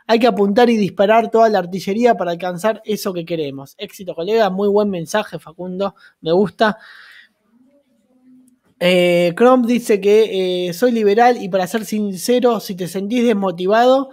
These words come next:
pensá, eh, en este gobierno que te rompe la cabeza". Bueno, no vamos a hablar de política. Em, motivarte a ser libre y no vivir del Estado, sí, tal cual. Eh,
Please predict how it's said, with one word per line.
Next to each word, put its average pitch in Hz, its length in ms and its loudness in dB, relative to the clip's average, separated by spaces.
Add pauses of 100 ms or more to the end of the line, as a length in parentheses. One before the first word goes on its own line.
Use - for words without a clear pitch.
(400)
pensá, 240 680 0
eh, 180 460 -4
en 208 100 -4
este 208 240 -4
gobierno 220 440 -2
que 190 80 -2
te 185 120 -2
rompe 202 260 -4
la 185 100 -4
cabeza". 196 200 -2
Bueno, 175 640 -6
no 185 80 -8
vamos 180 260 -4
a 165 40 -4
hablar 175 200 0
de 156 80 -2
política. 214 680 0 (440)
Em, 185 1120 2 (1160)
motivarte 226 680 4
a 220 60 4
ser 240 160 0
libre 262 300 4
y 220 40 0
no 226 120 2
vivir 233 280 2
del 202 160 0
Estado, 233 560 0
sí, 208 340 -4
tal 180 180 -6
cual. 190 460 0
Eh, 165 760 -4